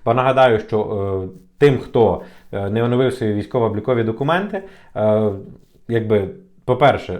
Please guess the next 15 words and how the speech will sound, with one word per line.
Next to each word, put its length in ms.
їх 220
очікує 380
штраф 320
вісімнадцяти, 600
від 180
віс-, 220
від 180
сімнадцяти 500
до 100
двадцяти 360
п'яти 220
з 40
половиною 280
тисяч 180
гривень. 320